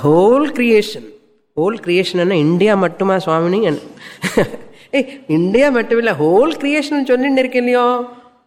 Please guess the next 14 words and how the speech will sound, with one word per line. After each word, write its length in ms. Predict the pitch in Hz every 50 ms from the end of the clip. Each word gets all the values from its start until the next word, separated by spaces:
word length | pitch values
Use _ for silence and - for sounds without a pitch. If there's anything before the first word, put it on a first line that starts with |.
| _ _ - 131
Whole 440 | 127 135 139 156 175 202 254 311 - -
creation. 480 | 311 285 269 254 262 - - - - - - - - - _ _ _ _ _ _ _ _ _ _ _ _ _ _ _ _ _ _ _ - -
Only 220 | 294 320 339 339 262 208 240
earth, 240 | 294 - - - - 359 339 - - - 156 165
not 220 | 180 233 294 311 294 262 233 240
earth, 240 | 262 277 240 - - 180 151 - 156 170 214
including 680 | 233 254 269 277 269 269 294 311 320 320 311 320 311 302 311
planets, 480 | 285 262 254 262 262 262 226 - - - - - - - - - - _ _ _ _ _ _ _ _ _ _ _ _ _ _ - - 185
including 680 | 226 262 269 269 269 294 311 311 302 302 302 320 330 339 339 339 320 262 320 - 170
adho 180 | 165 156 233 269 269 247
lokas, 460 | 240 233 240 233 240 240 220 196 180 165 156 170
including 520 | 196 233 220 - 277 294 294 294 294 311 302 254 240
upper 240 | 220 - - - 262 254 240
lokas, 460 | 233 226 220 226 226 214 196 180 170